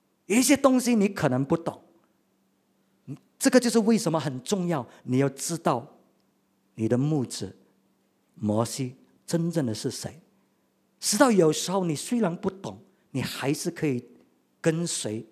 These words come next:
因为你相信，你相信这个牧者他是神所安立，他会带领你。因为有一些东西我们真的不懂了，你明白吗？啊，所以有一些人他们就，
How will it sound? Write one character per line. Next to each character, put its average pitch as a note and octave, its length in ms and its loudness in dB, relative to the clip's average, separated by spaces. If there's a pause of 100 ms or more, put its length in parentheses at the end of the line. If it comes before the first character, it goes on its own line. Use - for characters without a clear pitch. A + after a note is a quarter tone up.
因 A#3 240 0
为 F#3 200 2 (280)
你 A#2+ 120 -6
相 F3 480 -2
信， D3+ 320 -8 (1080)
你 C#3+ 120 2
相 G#3 460 4
信 F3+ 320 -2
这 F#3 100 -8
个 F3 80 2
牧 E3 300 4
者 - 240 -6 (420)
他 D#3 140 -2
是 D3+ 140 2
神 A2+ 320 -2
所 C3 240 -4
安 C#3+ 240 -4
立， C3 120 -8 (380)
他 C#3+ 180 -4
会 C3 120 0
带 B2+ 260 -2
领 G2+ 240 -10
你。 G#2+ 100 -18 (640)
因 C4 80 0
为 E4 120 6
有 F3+ 100 8
一 F3 60 6
些 G3+ 120 0
东 A3 160 2
西 G#3+ 160 0
我 D3+ 120 0
们 C3 160 -6
真 B3 260 -6
的 G3 80 -6
不 - 140 -6
懂 - 200 -8 (160)
了， F2+ 80 -18 (1300)
你 B2+ 60 -4
明 C3 140 2
白 B2 80 2
吗？ A#2+ 180 -2 (300)
啊， C#3+ 160 2
所 G#3+ 180 4
以 E3+ 160 8 (140)
有 F#3 100 8
一 G#3+ 40 8
些 A3 120 0
人 A3+ 140 2
他 A3 140 0
们 G3 100 2
就， F#3+ 320 2